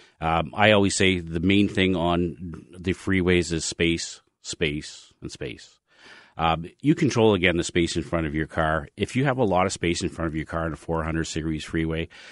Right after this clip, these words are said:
uh, higher speeds shouldn't be a problem. You shouldn't be able to, um, have to stop quickly if you have a lot of space in front. Now, it's the people that don't use the freeways properly, that,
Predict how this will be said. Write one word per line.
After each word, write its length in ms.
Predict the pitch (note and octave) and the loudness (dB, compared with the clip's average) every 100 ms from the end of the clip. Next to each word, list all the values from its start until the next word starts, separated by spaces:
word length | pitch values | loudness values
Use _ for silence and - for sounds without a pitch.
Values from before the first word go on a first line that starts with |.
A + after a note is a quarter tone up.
| - - | -16 -4
uh, 220 | D2+ E2 | 0 0
higher 340 | - G2 G2 | 4 4 4
speeds 600 | F#2+ - F#2 F2+ - - - _ _ _ - | 0 -2 -2 -2 -4 -6 -10 _ _ _ -12
shouldn't 460 | - A#2+ F#2+ F2+ | 0 2 2 2
be 120 | D#2+ | 0
a 80 | D2 | -4
problem. 540 | - D#2 D#2 D#2+ D#2 - - _ - | -4 -2 0 0 -4 -6 -16 _ -6
You 100 | E2 | -4
shouldn't 340 | - G2+ F2 | -2 0 2
be 100 | E2 | 2
able 200 | D#2 D#2 | 0 -2
to, 420 | D2+ D2+ B1 C2+ | -2 -2 -4 -6
um, 380 | D2 C#2 C#2 C#2 | -4 -4 -6 -4
have 220 | F2+ E2 | -2 -2
to 80 | - | -2
stop 320 | - E2 D#2+ | 0 0 0
quickly 420 | - E2 E2+ D#2+ | -2 -2 -2 -4
if 140 | D2+ - | -6 -6
you 80 | D2+ | -6
have 180 | D#2 | -6
a 40 | D2+ | -8
lot 220 | D2 D2+ | -6 -6
of 60 | D2+ | -8
space 320 | - C#2 - | -10 -10 -10
in 80 | D2+ | -10
front. 300 | C#2+ C#2+ - - - - | -10 -12 -16 -20 -10 0
Now, 180 | F2 F2 | 2 2
it's 160 | - | 0
the 80 | F#2 | -6
people 340 | - A2+ A2 F2 | -2 0 2 0
that 180 | D#2 | 0
don't 280 | F#2 F2 E2 | 0 0 0
use 280 | E2 F2 F2+ | -2 -2 -4
the 80 | F2+ | -6
freeways 600 | D#2+ - G#2+ F2+ F2+ - | -10 -2 0 2 0 0
properly, 520 | F#2 F2+ - F#2+ F#2 | 0 0 0 -2 -2
that, 240 | D#2 C#2+ | -4 -6